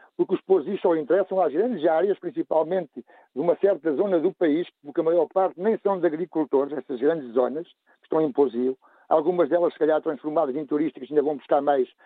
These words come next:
ajudas do que seja tudo e mais alguma coisa. Deixem-nos produzir. E vejam essa gente lá que tem essas grandes zonas, que a maioria deles,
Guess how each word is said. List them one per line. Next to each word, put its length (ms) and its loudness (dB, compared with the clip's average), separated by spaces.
ajudas 360 0
do 120 -4
que 160 -20
seja 320 0
tudo 140 4
e 20 2
mais 160 2
alguma 240 -2
coisa. 400 -4
Deixem-nos 440 -2
produzir. 520 -2
E 80 -4
vejam 340 0
essa 240 -2
gente 260 -10
lá 320 2
que 80 -14
tem 160 -6
essas 240 -4
grandes 300 -4
zonas, 240 -2
que 100 -6
a 40 -2
maioria 340 2
deles, 260 2